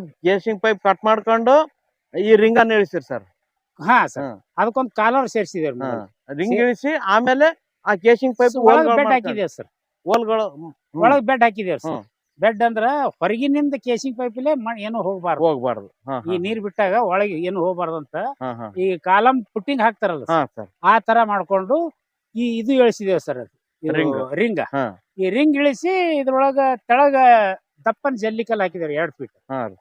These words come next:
Speaker 2: ಆಮೇಲೆ ಫಾರ್ಟಿ ಎಂ ಎಂ ಎರಡ್ ಫೀಟ್ ಹಾಕಿದೇವ್ರಿ.
Speaker 1: ಹಾ, ಹಾ, ಹಾ.
Speaker 2: ಟ್ವೆಂಟಿ ಎಂ ಎಂ ಎರಡ್ ಫೀಟ್ ಹಾಕಿದೇವ್ರಿ.
Speaker 1: ಹಾ.
Speaker 2: ಟೆನ್ ಎಂ ಎಂ ಎರಡ್ ಫೀಟ್
Speaker 1: ಹಾ,
Speaker 2: ಹಾಕಿದೇವ್ರಿ.
Speaker 1: ಹಾ, ಹಾ.
Speaker 2: ಆಮೇಲೆ ಒಂದ್ ಎರಡ್ ಫೀಟ್ ಸ್ಯಾಂಡ್ ಹಾಕಿದೇವ್ರಿ.
Speaker 1: ಹಾ,
Speaker 2: ಆ
Speaker 1: ಹಾ.
Speaker 2: ಸ್ಯಾಂಡ್ ಹಾಕಕ್ಕಿಂತ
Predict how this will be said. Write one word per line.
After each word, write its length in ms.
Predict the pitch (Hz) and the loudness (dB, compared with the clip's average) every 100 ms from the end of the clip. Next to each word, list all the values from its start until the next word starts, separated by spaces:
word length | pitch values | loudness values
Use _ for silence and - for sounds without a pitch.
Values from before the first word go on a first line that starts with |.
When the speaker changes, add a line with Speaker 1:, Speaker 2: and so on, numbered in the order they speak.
| 185 | -4
Speaker 2:
ಆಮೇಲೆ 240 | 208 254 | -2 -2
ಫಾರ್ಟಿ 380 | - 196 196 262 | 0 0 0 0
ಎಂ 120 | 247 | -2
ಎಂ 160 | 254 240 | -2 0
ಎರಡ್ 200 | 208 165 | 0 0
ಫೀಟ್ 180 | 180 | -8
ಹಾಕಿದೇವ್ರಿ. 420 | 135 120 113 117 104 | -8 -10 -14 -14 -14
Speaker 1:
ಹಾ, 60 | |
ಹಾ, 0 | |
ಹಾ. 280 | 104 95 _ | -20 _ _
Speaker 2:
ಟ್ವೆಂಟಿ 300 | - 220 208 | -4 -4 2
ಎಂ 160 | 269 262 | 2 2
ಎಂ 200 | 269 277 277 262 | 0 2 2 4
ಎರಡ್ 220 | 226 196 | 2 0
ಫೀಟ್ 180 | 202 156 | -4 -4
ಹಾಕಿದೇವ್ರಿ. 480 | 147 135 117 - | -6 -10 -12 -10
Speaker 1:
ಹಾ. 240 | 117 98 _ - | -14 -14 _ -4
Speaker 2:
ಟೆನ್ 240 | 262 277 | -2 0
ಎಂ 120 | 269 | 2
ಎಂ 160 | 285 285 | 2 2
ಎರಡ್ 200 | 226 175 | 2 0
ಫೀಟ್ 180 | 160 127 | -4 -8
Speaker 1:
ಹಾ, 40 | |
Speaker 2:
ಹಾಕಿದೇವ್ರಿ. 440 | 123 117 104 104 101 | -8 -8 -10 -14 -18
Speaker 1:
ಹಾ, 80 | |
ಹಾ. 160 | 98 _ | -20 _
Speaker 2:
ಆಮೇಲೆ 440 | 202 247 269 311 294 | 0 2 2 2 2
ಒಂದ್ 120 | 269 | 2
ಎರಡ್ 200 | 247 240 | 2 0
ಫೀಟ್ 400 | 277 285 247 196 | -2 -4 0 0
ಸ್ಯಾಂಡ್ 300 | - 214 202 | 2 -2 0
ಹಾಕಿದೇವ್ರಿ. 520 | 165 147 120 113 - | -4 -6 -14 -14 -2
Speaker 1:
ಹಾ, 60 | 208 | 2
Speaker 2:
ಆ 20 | |
Speaker 1:
ಹಾ. 60 | 214 | 2
Speaker 2:
ಸ್ಯಾಂಡ್ 320 | 208 240 254 | 2 0 0
ಹಾಕಕ್ಕಿಂತ 340 | 240 233 262 | -2 -6 -10